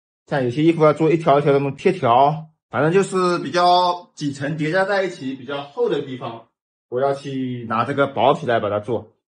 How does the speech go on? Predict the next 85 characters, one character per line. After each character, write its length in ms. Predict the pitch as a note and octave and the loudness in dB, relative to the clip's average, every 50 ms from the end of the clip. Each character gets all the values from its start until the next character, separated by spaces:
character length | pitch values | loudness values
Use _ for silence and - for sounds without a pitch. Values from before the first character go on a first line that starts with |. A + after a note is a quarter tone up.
| _ _ _ _ _ _ _ _ _ _ _ _ _ _ _ _ _ _ _ _ _ _ | _ _ _ _ _ _ _ _ _ _ _ _ _ _ _ _ _ _ _ _ _ _
因 160 | - E3+ E3+ | 0 0 2
为 400 | F3 F3+ F3+ E3+ E3+ E3+ D#3+ D#3+ | 4 4 4 4 4 4 2 2
不 120 | D#3 E3 G#3+ | 2 2 2
能 120 | G#3 G3 | 4 4
用 120 | F#3+ E3 | 2 2
别 120 | D3 E3 E3+ | 2 2 0
的 80 | F3+ | 0
皮 180 | C#3+ - - C3+ | 0 -2 -4 -4
啊， 100 | A#2 B2 | -2 -2
因 80 | C3 C#3+ | -2 -2
为 120 | D3+ D3 | -2 -2
用 140 | D3+ D#3 D3 | -2 -2 -2
绵 380 | C3+ - - - - C3+ C3+ | -2 -4 -8 -10 -6 -2 0
羊 140 | D3 D#3+ F3 | 0 0 0
皮 60 | D#3+ D#3 | 0 -2
那 100 | D3+ D3 | -4 -2
种 160 | C#3+ C#3 A2+ | -2 -2 -2
薄 140 | A2 A#2+ C3+ | -2 -2 -2
皮 160 | - - B2+ | -2 -4 -8
就 80 | B2+ C3 | -10 -10
是 80 | C3 | -10
直 120 | B2+ B2 B2+ | -10 -4 -4
接 100 | D3 C#3+ | -2 -2
做 100 | D3+ C#3+ | -2 -2
的 80 | C#3 | -2
话， 80 | C3+ C3 | -2 -2
这 80 | C#3+ | -2
个 80 | B2 B2 | -4 -4
纹 180 | A2+ A2 G#2+ A2+ | -2 -2 -2 -2
路 140 | C#3 D3+ | -2 -4
是 80 | C#3+ - | -4 -4
不 140 | - C3+ C#3+ | -4 -2 0
一 40 | C#3+ | 0
样 140 | C#3+ C3 | 0 0
的。 80 | A2+ G#2 | -2 -2
为 100 | G#2+ - | -2 -2
了 80 | C#3+ C#3 | -2 -2
保 200 | - A2+ G#2 A2 | -2 -4 -4 -2
证 180 | C3+ C#3+ C3 | -2 -4 -4
这 60 | C#3+ | -2
个 100 | C3+ C#3 | -2 -2
纹 260 | B2+ A#2 A2+ G#2+ G#2+ B2+ | -2 0 0 -2 -2 0
路 140 | D#3+ E3+ | -2 -2
的 140 | D3+ D#3 C3+ | 0 0 0
一 160 | A#2+ A#2+ C3 | 0 -2 -4
致 160 | C3 - F#3+ D3+ | -6 -6 -8 -8
性， 240 | - D3 A2 - - | -6 -6 -8 -8 -8
我 100 | G2+ G2+ | -12 -12
必 120 | - B2 | -12 -12
须 160 | B2 B2+ C3 | -12 -10 -8
拿 180 | A#2+ A2+ G2 A2 | -6 -4 -4 -4
一 60 | A2+ | -4
张 260 | A#2 A#2+ A#2 A#2+ A#2+ | -2 -2 -2 -2 -2
好 260 | A#2 - - G#2+ F#2 F2+ | -4 -6 -8 -8 -6 -6
的 80 | A2 | -6
鹿 200 | A2+ C3+ C#3 B2 | -4 -4 -4 -4
皮 340 | - - - G#2+ G2+ A2 A2+ | -6 -8 -10 -8 -6 -6 -6
去 220 | A2+ - - A2+ | -6 -8 -8 -10
削 400 | A2 - - - E3 D3+ D3 D3 | -10 -10 -6 0 2 2 4 2
薄 180 | D3 C3 F#2+ G2 | 2 0 -2 -4
成 340 | G2 - - F#2+ G2+ G#2+ G#2+ | -4 -6 -8 -10 -10 -10 -12
这 60 | A2+ | -12
种 220 | - A2 G#2 G2 | -10 -8 -8 -6
零 120 | G#2+ B2 B2+ | -6 -6 -6
点 140 | A#2+ A#2 B2 | -6 -4 -4
六 100 | C3+ A2 | -4 -4
左 120 | A2+ G#2+ | -4 -6
右 60 | G#2+ G#2+ | -8 -8
厚 100 | B2 A#2 | -8 -8
度 80 | A2+ | -6
的， 100 | G2+ F#2 | -8 -8
然 120 | F#2+ F#2 F#2 | -8 -6 -6
后 100 | - A2+ | -6 -4
用 180 | C3+ C3+ B2 | -4 -6 -4
在 140 | A#2 A#2 A2 | -4 -4 -4
这 60 | A2 | -4
种 220 | - A#2 A2 G#2+ G#2 | -6 -8 -8 -8 -8
口 200 | - - G#2+ - | -8 -8 -6 -2
袋 220 | - B2 B2 A#2 | 0 0 2 2
啊、 160 | A2 G#2+ G#2 | 0 0 -2
包 240 | - A#2+ A#2+ A#2+ A#2 | -2 -2 -2 -2 -2
边 200 | B2 B2 B2 B2 | -2 -4 -4 -4
啊 140 | B2 A#2+ A2+ | -4 -4 -4
一 60 | A#2+ | -6
些 420 | A#2 - B2+ B2 B2 A#2+ A2+ - | -10 -8 -6 -4 -4 -4 -6 -8